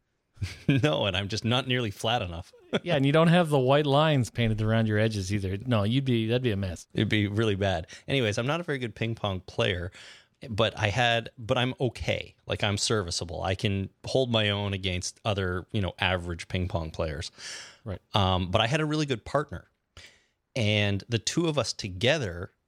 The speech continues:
Speaker 1: as a team were better than everybody else in the office. Even some players who, you know, one-on-one I could never beat.
Speaker 2: Right.
Speaker 1: Um,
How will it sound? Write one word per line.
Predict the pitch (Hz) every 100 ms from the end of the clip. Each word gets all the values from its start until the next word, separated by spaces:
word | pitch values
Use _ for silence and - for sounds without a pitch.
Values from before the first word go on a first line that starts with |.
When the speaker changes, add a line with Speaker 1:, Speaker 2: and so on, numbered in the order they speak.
| _ _
Speaker 1:
as | 98 90
a |
team | - - 185 151 95 90 90 _ _ _
were | 117
better | 98 110 107 101
than | 98
everybody | 98 95 92
else | 90 87 -
in |
the | 87
office. | 87 90 - 95 -
Even | 131 117 127
some | - 110
players | - 110 104 95 -
who, | 113 101 95
you | 107
know, | 95 87 90 104 113
one-on-one | 120 117 101 95 113 90
I | 85
could | 95
never | 95 85
beat. | 82 80 - _ _ _ _ _
Speaker 2:
Right. | 92 82 _ - - - - _ _ -
Speaker 1:
Um, | 101 92